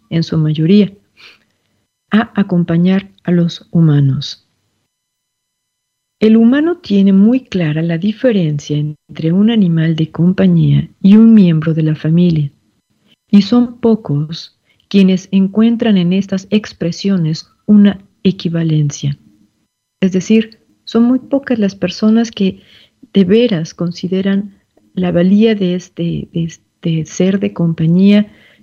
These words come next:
tan importante como para equivalerla a un miembro más de la familia. Pero un animal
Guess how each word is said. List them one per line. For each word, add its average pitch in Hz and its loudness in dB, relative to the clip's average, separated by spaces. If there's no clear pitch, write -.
tan 208 2
importante 202 0
como 214 -2
para 196 -2
equivalerla 180 -2
a 160 -4
un 180 0
miembro 175 2
más 147 0
de 143 -2
la 143 -2
familia. 143 -2
Pero 202 4
un 269 4
animal 165 2